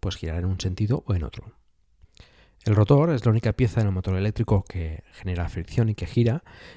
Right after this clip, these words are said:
y debidamente sellada, pues tiene un mantenimiento mínimo y puede durar muchísimo tiempo. El motor eléctrico tiene varias características interesantes. Es bastante más sencillo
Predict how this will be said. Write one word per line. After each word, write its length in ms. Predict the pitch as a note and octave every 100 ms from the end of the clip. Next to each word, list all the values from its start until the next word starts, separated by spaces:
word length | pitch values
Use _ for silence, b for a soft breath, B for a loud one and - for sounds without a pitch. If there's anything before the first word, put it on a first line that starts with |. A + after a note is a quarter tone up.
| B
y 260 | A#2 C3 B2
debidamente 520 | G2 G2 G2 G2 G2
sellada, 680 | - G2 A2 A2+ D#3 E3 -
pues 320 | - D2 -
tiene 200 | - F2+
un 60 | F2+
mantenimiento 580 | F#2 F#2 F2+ F#2 F2+ F2+
mínimo 400 | F#2 F#2+ A#2 G#2
y 140 | D#2
puede 240 | - D#2+ D#2+
durar 360 | D#2+ F#2 -
muchísimo 500 | G2 - - F2+ D#2
tiempo. 380 | C#2+ D2+ - - - - _ _ _ b b b b b _
El 80 | A#2
motor 240 | A2 D#3+
eléctrico 560 | D3+ D3+ - E3+ F3+ C#3+
tiene 320 | A2+ A2 C#3 -
varias 340 | A2 A2 A#2+
características 720 | - G2 - F2 - A2 A2
interesantes. 840 | F#2+ E2+ D2 D2 C#2+ C#2 - - - _ _ _ _ _ _ _ b b b b b
Es 320 | - D#3+ - -
bastante 460 | F#2+ - C3+ D3+
más 140 | C#3+ -
sencillo 580 | B2 - C#3+ B2 F3